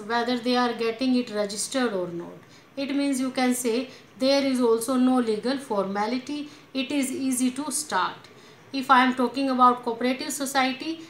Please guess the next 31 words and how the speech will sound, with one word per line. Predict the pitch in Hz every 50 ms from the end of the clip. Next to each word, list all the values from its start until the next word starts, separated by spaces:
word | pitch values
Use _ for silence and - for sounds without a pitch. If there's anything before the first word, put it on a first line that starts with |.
| - - -
then | 247 277 277 277 262
very | 247 262 262 262 269 262
less | 254 247 262 294 285 - -
legal | 247 240 233 233 233 226
formalities | 226 - 226 208 208 208 208 208 202 202 196 - 220 214 214 202
are | 208 196 196 180
required. | 190 185 185 - 214 202 202 208 233 285 285 - - - - -
So | - - 294 285
little | 277 277 294 262 330 330 320
amount | 285 254 247 233 226 226 226 233
of | 247 240 - -
cost | - 214 196 185 185 - -
is | 220 254 254 233
incurred | 202 190 185 165 175 180 190 214 226 220
in | 240 240 240
setting | - - 190 180 165 190 190 190 185
up | 180 175 -
a, | 190 240 247 - - - - - - - - -
in | 254 254 247
setting | 240 - 233 214 202 202 226 220 220 208
up | 214 262 - - - -
the | 202 202 185
business. | 170 170 156 151 156 - 160 151 156 160 - - - - - - - -
And | 277 269 240 214 208 254 247
if | 254 285 269 254
I | 277 240 240
am | 240 247
talking | - 262 240 240 - 262 285
about | 262 226 214 208 196 202 202 254
a | 254
company, | - - 320 320 320 311 294 - 285 269 220 190 175